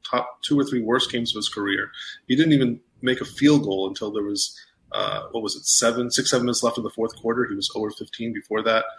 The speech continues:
Houston played as bad as a game they could almost possibly play, and yet they still come out of Utah with a win. Um, so now, <laughs> talking about being the ultimate, like, deflation, Utah here, h-, how do they even think they can come out and win this game?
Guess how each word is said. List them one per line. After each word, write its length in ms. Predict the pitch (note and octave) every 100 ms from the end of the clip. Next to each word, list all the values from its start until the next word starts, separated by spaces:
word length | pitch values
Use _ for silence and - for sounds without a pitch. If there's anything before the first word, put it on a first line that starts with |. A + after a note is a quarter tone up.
| - - _ _ -
Houston 300 | D3+ D3 C3+
played 160 | B2
as 100 | G#2
bad 260 | - A#2 C#3+
as 120 | B2
a 20 |
game 180 | - A#2
they 80 | G2+
could 140 | - - -
almost 280 | G#2 -
possibly 400 | - A2+ - G#2+
play, 380 | G2+ A#2 G#2+ G2
and 100 | G2
yet 120 | G#2+
they 80 | A#2
still 220 | A#2+ B2
come 160 | - A2
out 100 | G2+
of 60 | G#2
Utah 300 | G#2 G2 G2
with 120 | G2
a 60 |
win. 300 | G2 G2+ G2 - _ - - _ -
Um, 300 | G#2 G2+ G2+
so 180 | - G#2+
now, 380 | A2 G#2+ G#2+ - _ _
<laughs> 320 | _ - - - - - -
talking 180 | - D3
about 160 | B2 A#2+
being 240 | A#2+ G#2+
the 80 | A2+
ultimate, 400 | A#2+ A2+ A#2 -
like, 140 | G2+ F#2+ -
deflation, 680 | G#2+ - A#2 A#2 - F#2 G#2
Utah 320 | A#2+ G#2+ F#2+
here, 280 | G2+ F#2 - - - _ G#2
h-, 80 | -
how 120 | B2+
do 120 | B2+
they 100 | A#2+
even 220 | A#2 A2 G2+
think 180 | A2+
they 120 | G#2 F#2+
can 120 | -
come 180 | A2+ G#2
out 120 | G2+
and 100 | G2+
win 100 | G2+
this 140 | F#2
game? 300 | - G2+ F#2